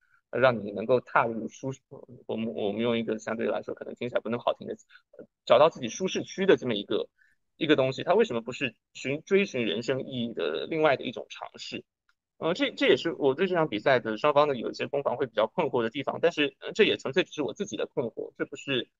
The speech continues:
场上实际正方发生的对于反方的攻击。所以在这一点上，当反方最后说，“我们要聊的就是这个追求人生意义，它虽然概率很小，然后我们一定要去追求，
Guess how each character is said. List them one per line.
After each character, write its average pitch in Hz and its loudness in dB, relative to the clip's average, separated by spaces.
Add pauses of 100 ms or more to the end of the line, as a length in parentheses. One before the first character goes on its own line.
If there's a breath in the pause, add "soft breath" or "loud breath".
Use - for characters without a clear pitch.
场 - -8
上 147 2
实 120 -12
际 - -10
正 156 -2
方 123 2 (100)
发 139 4
生 156 -4
的 131 -2
对 123 -2
于 123 0
反 - -8
方 110 -2
的 117 -4
攻 135 -4
击。 131 -8 (520)
所 233 2
以 - 2
在 262 10
这 285 2
一 247 0
点 113 2
上， 143 2
当 190 4
反 107 0
方 139 2
最 170 0
后 170 4
说 135 2 (760)
，“我 131 6
们 147 6
要 156 8
聊 110 4
的 117 0
就 143 -2
是 123 -8
这 117 -6
个 113 -2
追 131 0
求 113 0
人 104 -6
生 120 -2
意 127 -12
义， - -14 (420)
它 127 4 (240)
虽 147 2
然 123 2
概 131 6
率 120 -2
很 - -8
小， - -2 (720)
然 110 2
后 107 4
我 - 0
们 101 -2
一 120 -4
定 135 2
要 120 2
去 - -10
追 139 -2
求， - -6